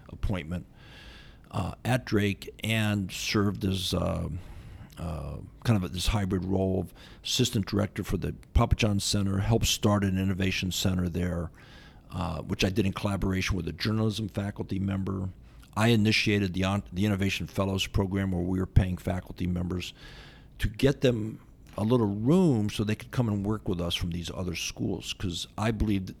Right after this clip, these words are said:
that it was important for Drake, and I believe it's important for Iowa State. So does Doctor Winterstein and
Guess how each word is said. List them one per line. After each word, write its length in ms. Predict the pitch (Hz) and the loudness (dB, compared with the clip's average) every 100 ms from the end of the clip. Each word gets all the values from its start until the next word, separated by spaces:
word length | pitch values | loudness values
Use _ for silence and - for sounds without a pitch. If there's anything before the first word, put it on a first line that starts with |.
| - - - | -20 -20 -10
that 60 | 87 | -6
it 40 | |
was 120 | 87 | -4
important 460 | 90 82 - 65 85 | -6 -4 -4 -4 -8
for 120 | - | -8
Drake, 340 | 80 131 131 113 | -2 0 0 0
and 80 | |
I 20 | 95 | -4
believe 260 | 85 90 | -4 -4
it's 140 | 85 - | -6 -8
important 420 | 85 - 82 76 | -6 -4 -6 -6
for 140 | - | -8
Iowa 220 | 85 82 | -6 -6
State. 500 | - - 160 151 120 - - - - | -6 -4 -2 0 -2 -8 -20 -20 -20
So 180 | - 113 | -6 -2
does 200 | 90 82 | -2 -4
Doctor 480 | 78 85 - - - | -10 -12 -12 -16 -12
Winterstein 720 | 85 120 120 - - 110 101 | -6 -4 -4 -4 -4 -2 -2
and 440 | 92 78 - 117 | -4 -6 -6 -10